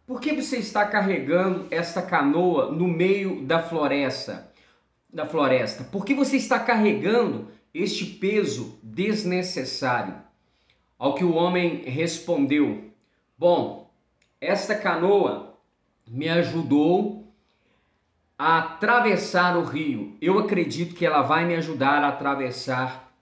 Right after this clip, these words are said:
a floresta." Bom, é o seguinte: nem sempre ou não necessariamente o que te trouxe até aqui vai levar você até onde você quer ir. No meio do caminho,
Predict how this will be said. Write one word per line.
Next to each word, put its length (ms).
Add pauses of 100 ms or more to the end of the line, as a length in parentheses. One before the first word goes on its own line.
a 120
floresta." 680 (1300)
Bom, 240
é 80
o 60
seguinte: 840 (300)
nem 320
sempre 840 (200)
ou 260
não 400
necessariamente 1300
o 60
que 120
te 220
trouxe 420
até 380
aqui 680 (400)
vai 320
levar 480
você 320
até 320
onde 260
você 300
quer 300
ir. 340 (640)
No 120
meio 240
do 80
caminho, 840